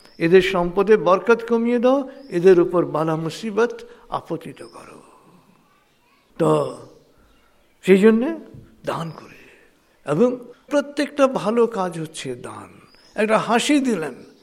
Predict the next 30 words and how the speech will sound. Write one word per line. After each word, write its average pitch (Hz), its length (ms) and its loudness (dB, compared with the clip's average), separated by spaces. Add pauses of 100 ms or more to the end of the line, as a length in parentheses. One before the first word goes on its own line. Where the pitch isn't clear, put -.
(420)
ভাইকে 190 420 2
দেখে, 175 340 -2
বোনকে 185 420 -2
দেখে, 170 300 -6
মাকে 175 400 -6
দেখে, 165 480 -12 (380)
হ্যাঁ, 170 220 -12 (640)
শুকর 208 340 8
আলহামদুলিল্লাহ 190 720 4
বললেন, 202 300 0
তাকে 226 280 2
দেখে 214 260 4
আসসালামু 220 640 2
আলাইকুম 185 500 -2
বললেন, 175 320 -4 (220)
বা 214 120 2
"আপনার 233 320 2
উপর 226 220 4
শান্তি 226 460 -2
বর্ষিত 214 460 0
হোক" 185 260 -2
বললেন, 135 460 -10 (220)
এটা 185 240 -2
দান। 202 360 -8 (240)
একটা 247 240 2
ছোট্ট 285 360 0
কাজ 254 380 2
করে 196 240 0
দিলেন, 120 380 -10 (520)
হ্যাঁ, 220 220 2